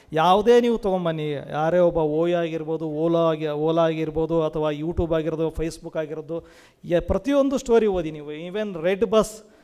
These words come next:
ಅಂತ ಏನು ನೋಡ್ತೀವಿ, ಯಾವ ಬಸ್, ನೀವು ಯಾವುದೇ ಒಂದು ಆ್ಯಪ್ ನೋಡಿ. ಯಾಕಂದ್ರೆ ನನಗೆ ಸಮಸ್ಯೆ ಆದಾಗ ಮಾತ್ರ ನಾನು ಅದ್ರ ಬಗ್ಗೆ ಯೋಚನೆ ಮಾಡ್ತೀನಿ.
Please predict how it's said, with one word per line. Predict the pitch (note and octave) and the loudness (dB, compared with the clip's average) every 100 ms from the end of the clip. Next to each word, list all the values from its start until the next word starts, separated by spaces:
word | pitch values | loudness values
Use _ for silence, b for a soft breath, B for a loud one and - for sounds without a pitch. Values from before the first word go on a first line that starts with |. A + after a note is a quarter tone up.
| b b | b b
ಅಂತ | E3 F#3+ | 0 4
ಏನು | F3 F3+ | 6 4
ನೋಡ್ತೀವಿ, | F3 D#3+ D#3+ D#3 | 0 -2 0 4
ಯಾವ | E3+ G#3+ | 6 6
ಬಸ್, | F#3+ F#3+ F#3 | 6 2 2
ನೀವು | E3+ | 2
ಯಾವುದೇ | E3 F#3+ A3+ | 6 8 8
ಒಂದು | A3+ F#3 | 6 6
ಆ್ಯಪ್ | F3+ F#3 | 4 4
ನೋಡಿ. | E3+ D#3+ | 0 4
ಯಾಕಂದ್ರೆ | F3+ G#3 G3+ | 2 2 0
ನನಗೆ | D#3+ F#3+ A#3 - | 2 4 4 2
ಸಮಸ್ಯೆ | A#3+ B3 A#3+ B3 | 2 2 2 2
ಆದಾಗ | B3 A#3+ | 2 0
ಮಾತ್ರ | A#3+ B3 | -2 -2
ನಾನು | B3 A#3 A#3 | -2 -2 -2
ಅದ್ರ | A3 | -2
ಬಗ್ಗೆ | G#3+ G#3+ | -2 -2
ಯೋಚನೆ | G3+ G3+ | -2 -4
ಮಾಡ್ತೀನಿ. | F#3+ F3 E3+ D3 | -6 -6 -8 -12